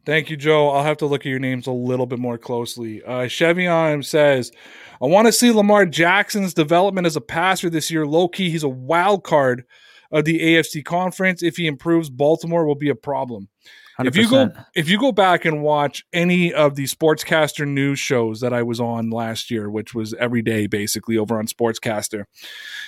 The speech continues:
Speaker 1: and we would talk about Lamar Jackson, I just kept saying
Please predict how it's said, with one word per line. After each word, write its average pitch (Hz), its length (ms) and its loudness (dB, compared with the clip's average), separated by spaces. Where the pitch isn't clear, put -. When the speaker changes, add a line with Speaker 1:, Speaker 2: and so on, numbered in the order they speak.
Speaker 1:
and 143 180 2
we 175 160 6
would 170 200 6
talk 160 400 4
about 139 480 4
Lamar 147 380 2
Jackson, 123 640 -2
I 151 140 0
just 247 200 -2
kept 180 220 -2
saying 139 440 -2